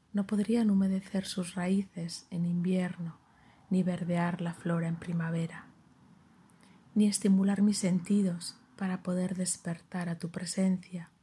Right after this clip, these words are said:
la que me anima y fertiliza en este instante. Lo sin nombre, tú, es lluvia sobre la arboleda, poderoso brío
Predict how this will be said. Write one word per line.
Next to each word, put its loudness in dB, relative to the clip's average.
la -6
que -4
me 0
anima 2
y -4
fertiliza -2
en 0
este -4
instante. -2
Lo -4
sin 4
nombre, 4
tú, -2
es -2
lluvia 2
sobre -2
la -2
arboleda, -2
poderoso 0
brío 4